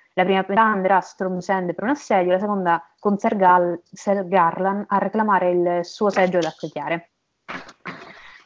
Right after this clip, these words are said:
Poi qua, da qua sappiamo che, tipo, c'è un Sandor lookalike che razzia le terre dei fiumi e stupra gente a caso, che noi poi sapremo tramite P O V di Brienne, che è tipo Biter, quello con i dentini, tipo, tutti affilati. Eh,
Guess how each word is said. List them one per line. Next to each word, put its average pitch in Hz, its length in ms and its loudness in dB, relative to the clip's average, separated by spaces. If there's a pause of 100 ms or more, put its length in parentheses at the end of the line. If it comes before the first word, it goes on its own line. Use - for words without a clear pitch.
(120)
Poi 226 240 2
qua, 226 120 2
da 202 160 2
qua 247 180 2
sappiamo 233 340 -2
che, 208 140 -4
tipo, 202 240 -8
c'è - 160 -6
un 185 280 -4
Sandor 208 440 0
lookalike 185 600 2
che 180 120 -4
razzia 180 480 -6
le 185 120 0
terre 180 200 0
dei 175 160 0
fiumi 196 240 -2
e 175 60 -6
stupra 175 360 -4
gente 175 280 -4
a 170 100 -6
caso, 180 460 2
che 165 200 -2
noi 175 380 -6
poi 170 240 -4
sapremo 170 500 -4
tramite 175 320 -2
P - 120 -8
O 175 40 0
V 180 100 2
di 180 100 0
Brienne, 170 460 2
che 165 120 -2
è 165 120 -4
tipo 160 300 -6
Biter, 156 500 0
quello 175 280 2
con 160 240 -6
i 160 80 -4
dentini, 165 480 -4
tipo, - 180 -14
tutti - 220 -8
affilati. - 500 -4 (1080)
Eh, 190 420 4